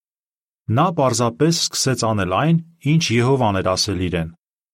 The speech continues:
Բայց ամենայն հավանականությամբ նրա ներսը տակնուվրա էր լինում, երբ պատրաստվում էր կատարել Եհովայի հանձնարարությունը։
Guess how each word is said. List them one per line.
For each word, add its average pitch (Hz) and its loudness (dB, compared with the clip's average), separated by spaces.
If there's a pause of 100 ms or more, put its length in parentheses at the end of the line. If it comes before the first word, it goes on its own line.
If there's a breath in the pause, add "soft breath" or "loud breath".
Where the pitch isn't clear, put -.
(680)
Բայց 143 -2 (120)
ամենայն 135 2
հավանականությամբ 110 0 (220 soft breath)
նրա 131 2
ներսը 131 0
տակնուվրա 143 0
էր 113 -2
լինում, 92 -2
երբ 107 -2
պատրաստվում 101 -2
էր 120 -4
կատարել 120 0
Եհովայի 98 0
հանձնարարությունը։ 90 -2